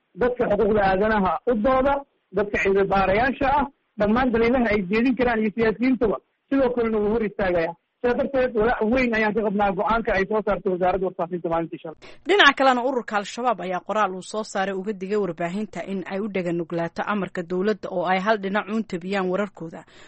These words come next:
Speaker 2: Waxaana intaas sii raaciyeen in dowladdu ay caburinayso warbaahinta xorta ah. Doctor Shaafi Axmed Faarax waxa uu ka faalloodaa arrimaha Geeska Afrika, wuxuuna qabaa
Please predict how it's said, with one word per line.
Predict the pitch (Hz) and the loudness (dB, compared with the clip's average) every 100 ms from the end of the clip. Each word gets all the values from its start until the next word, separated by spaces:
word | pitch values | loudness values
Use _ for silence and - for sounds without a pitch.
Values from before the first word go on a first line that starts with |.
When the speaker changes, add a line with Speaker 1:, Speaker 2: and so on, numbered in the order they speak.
| - | -14
Speaker 2:
Waxaana | 190 - 190 | -8 -2 -2
intaas | 196 202 185 - | -2 -4 -8 -6
sii | 226 | -6
raaciyeen | 190 170 170 175 180 | -4 -4 -4 -4 -4
in | 185 | -4
dowladdu | 175 180 202 180 | -4 -4 -4 -4
ay | 175 | -4
caburinayso | 175 175 170 190 170 - 190 | -6 -8 -6 -2 0 0 -2
warbaahinta | 175 170 175 214 202 | 0 -2 -2 -2 0
xorta | 247 247 175 | 0 0 -4
ah. | - - _ | -8 -10 _
Doctor | 240 - 294 | 0 2 0
Shaafi | - 349 381 | 4 6 6
Axmed | - 254 247 208 | 2 2 0 -2
Faarax | - 226 175 | 4 4 4
waxa | 175 185 | -2 -4
uu | 180 | -2
ka | - | -4
faalloodaa | 190 185 175 175 185 | -2 0 0 0 0
arrimaha | 175 180 190 175 | 0 -2 -2 -2
Geeska | 160 185 - - | -2 -6 -4 -6
Afrika, | 190 - - 165 | -6 -8 -6 -4
wuxuuna | 185 - 190 202 | -4 0 0 0
qabaa | - 165 185 | -2 2 2